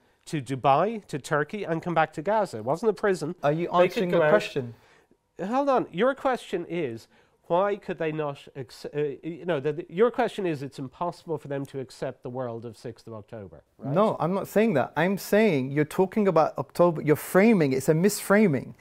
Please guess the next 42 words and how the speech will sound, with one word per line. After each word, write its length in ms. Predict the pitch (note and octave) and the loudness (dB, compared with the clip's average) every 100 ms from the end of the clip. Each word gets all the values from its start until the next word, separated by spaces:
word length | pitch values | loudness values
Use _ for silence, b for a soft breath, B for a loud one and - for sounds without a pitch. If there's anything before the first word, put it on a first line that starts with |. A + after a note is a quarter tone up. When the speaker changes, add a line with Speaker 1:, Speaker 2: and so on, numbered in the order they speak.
| B B B - | B B B 4
Speaker 2:
You're 100 | D#3+ | 4
framing 640 | - F3 F#3+ A#3 A#3+ A#3 | 6 6 6 8 6 6
October 460 | F3+ - G3 G3+ G3+ | 4 4 4 6 4
the 120 | E3 | 2
sixth, 520 | - F3+ E3 - - D3 | 0 0 0 -6 -6 -2
I 40 | |
think, 220 | D3+ - | -2 -2
as 180 | C#3+ C#3 | -2 0
if 140 | D3+ - | 0 2
everything 400 | D#3 E3+ F3 C#3+ | 4 4 0 -4
is 140 | C#3 | -4
fine. 420 | - F#3+ D3 B2+ - b b b _ | -2 -2 -2 -8 -18 b b b _
But 180 | D#3+ - | 0 2
from 220 | E3 E3 | 0 2
at 160 | E3 D#3+ | 0 2
least 300 | F3+ B3+ - | 2 2 0
Oc-, 140 | D#3 - - | -8 -10 -12
two 180 | - A3 | -2 0
thousand 440 | - F#3+ F3+ E3+ | 4 4 4 0
and 140 | D3+ D3+ | -4 -4
eight 260 | E3 D#3+ - | -4 -4 -2
onwards, 640 | F3 G3 E3 A#2+ D2 - - | 0 2 0 -2 -6 -8 0
there 160 | D#3 | 0
have 160 | D#3 C#3 | 2 -2
been 240 | E3+ D#3+ D3 | -2 -2 -6
equivalent 760 | - - A#3 B3 G#3 F3 D#3+ | -6 2 4 4 4 0 0
of 160 | D#3 C#3 | -4 -4
five 680 | - - G#3+ B3+ B3 A3 F3 F3+ | -8 0 4 6 6 6 4 -2
October 500 | - - G3 E3+ E3+ | -2 2 4 4 2
the 140 | D#3 | 0
seventh, 480 | - G3+ D#3 C#3+ - B B - | 4 4 4 -4 -10 B B 2
and 160 | F#3+ | 4
you've 160 | G3+ A#3+ | 6 4
said 280 | - C#4 A3 | 6 6 10
nothing 540 | A3+ C4+ C#4 D4+ C4+ | 8 8 4 2 4
about 360 | A#3+ C#4+ D#4+ D#3+ | 6 6 4 0
that. 220 | D3+ - _ b b G#3 | -2 -2 _ b b 0
Speaker 1:
I, 140 | A3+ | 0
Speaker 2:
So, 340 | - G#3+ A3 D3 | 4 4 4 2
Speaker 1:
I, 60 | G#3 | 4
Speaker 2:
so 180 | G#3 - | 6 6
I'm, 240 | A3+ | 4